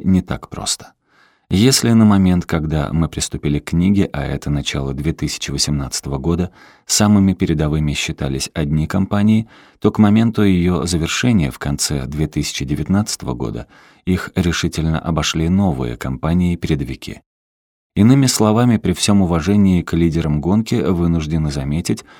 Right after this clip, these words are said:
что их состав с тех пор мог измениться. Основу книги составляют общие тренды конвергенции и их преобразующее воздействие на бизнес, промышленность и нашу жизнь.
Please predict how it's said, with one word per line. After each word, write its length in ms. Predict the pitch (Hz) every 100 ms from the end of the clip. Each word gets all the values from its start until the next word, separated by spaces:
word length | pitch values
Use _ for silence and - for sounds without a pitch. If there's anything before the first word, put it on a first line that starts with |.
| _
что 200 | - -
их 180 | 127 139
состав 560 | - 90 - 95 104 -
с 100 | -
тех 280 | - 82 -
пор 220 | - 90
мог 320 | 90 73 71 78
измениться. 680 | 73 67 58 57 - - _ _ _ _ _ _ -
Основу 400 | 95 113 127 123
книги 340 | 123 131 120
составляют 680 | 113 110 - 95 92 101 98 -
общие 500 | 98 - - 92 87
тренды 640 | - 80 78 78 78 73
конвергенции 840 | - 80 73 67 73 90 - 110 107
и 200 | 82 82
их 340 | 90 98 - - - _
преобразующее 880 | - 92 80 80 80 92 95 - 87
воздействие 680 | 73 67 64 69 - - 73
на 120 | 69
бизнес, 480 | 60 69 82 104 - _ _
промышленность 880 | - 87 78 78 - 85 90 90 - -
и 100 | 110
нашу 380 | 92 62 - 65
жизнь. 420 | 53 50 58